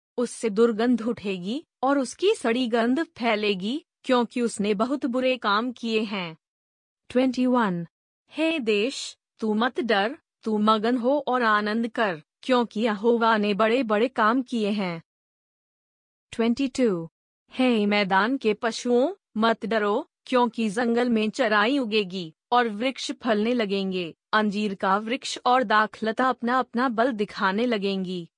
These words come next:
ट्वेंटी थ्री, हे सिय्योनियों, तुम अपने परमेश्वर यहोवा के कारण मगन हो और आनंद करो, क्योंकि तुम्हारे लिए वह वर्षा, अर्थात बरसात की पहली वर्षा बहुतायत से देगा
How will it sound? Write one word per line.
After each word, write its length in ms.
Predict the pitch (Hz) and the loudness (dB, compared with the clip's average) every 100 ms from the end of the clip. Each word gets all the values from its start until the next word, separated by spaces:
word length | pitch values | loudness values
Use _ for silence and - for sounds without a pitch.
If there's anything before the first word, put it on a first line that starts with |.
| _ _ _ _ _ _ | _ _ _ _ _ _
ट्वेंटी 360 | 220 208 175 269 | -2 -2 0 -4
थ्री, 540 | - 262 226 180 165 _ _ _ _ | -2 0 0 -2 -10 _ _ _ _
हे 420 | - 277 262 190 180 | -2 2 4 2 -2
सिय्योनियों, 920 | - 233 226 226 202 208 208 220 294 _ - | -6 -4 -2 0 2 0 0 -2 -4 _ -4
तुम 220 | 262 220 | 0 0
अपने 260 | 202 214 220 | 0 -2 0
परमेश्वर 720 | 254 214 202 202 - 220 214 | 0 0 -2 -4 -2 0 0
यहोवा 600 | 202 214 226 233 254 302 | 0 0 0 0 0 -2
के 180 | 269 240 | -2 -4
कारण 460 | 233 202 208 277 | 2 2 2 2
मगन 360 | 240 214 220 220 | 2 2 2 2
हो 320 | 190 214 302 _ - | 0 -2 -4 _ -2
और 120 | 214 | 2
आनंद 420 | 202 202 214 240 | 2 2 0 -2
करो, 400 | 247 208 190 294 _ _ | 0 0 0 -4 _ _
क्योंकि 420 | - 247 226 202 | 2 2 2 -4
तुम्हारे 500 | 190 233 226 233 254 | -4 -2 2 2 2
लिए 260 | 262 277 277 | 0 0 0
वह 260 | 233 262 | 0 0
वर्षा, 580 | 262 208 185 - 208 277 _ - | 2 2 0 -2 -2 -2 _ 0
अर्थात 580 | 226 226 - 214 233 214 | 0 0 -2 -2 -2 -2
बरसात 540 | 214 208 - 214 240 | -2 -2 0 0 0
की 160 | - 247 | -4 -6
पहली 460 | - 220 214 226 | -4 -2 0 0
वर्षा 400 | 233 220 214 269 | 4 2 2 -2
बहुतायत 680 | 240 233 226 233 214 214 294 | 0 0 -2 0 0 0 -2
से 180 | - 240 | -4 -4
देगा 440 | 196 180 180 208 | -2 -4 0 -2